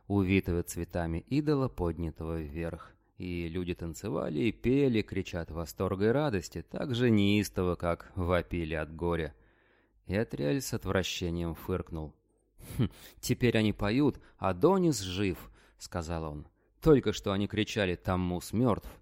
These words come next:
и рвали на себе одежду, и ранили друг друга кинжалами. Клянусь кромом, Армраксис, говорю тебе, они сумасшедшие».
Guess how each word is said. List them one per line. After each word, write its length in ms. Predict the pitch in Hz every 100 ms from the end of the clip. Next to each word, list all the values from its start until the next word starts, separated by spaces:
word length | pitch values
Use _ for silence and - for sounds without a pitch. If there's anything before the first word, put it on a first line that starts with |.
| _
и 100 | 101
рвали 320 | 92 87 85
на 120 | 82 85
себе 240 | 104 117
одежду, 560 | 156 185 147 85 78 71 -
и 60 |
ранили 440 | 87 95 127 127 98
друг 260 | 85 92
друга 260 | 95 98 101
кинжалами. 640 | 101 135 135 123 85 80 76 _ _ _ _
Клянусь 560 | - 117 123 160 143
кромом, 760 | - - 117 135 165 113 92 80
Армраксис, 880 | 98 95 90 87 85 - 87 - - _ -
говорю 400 | 110 117 131 165
тебе, 440 | 107 92 87 73 -
они 280 | 104 123
сумасшедшие». 920 | 123 135 120 110 - 98 - - 78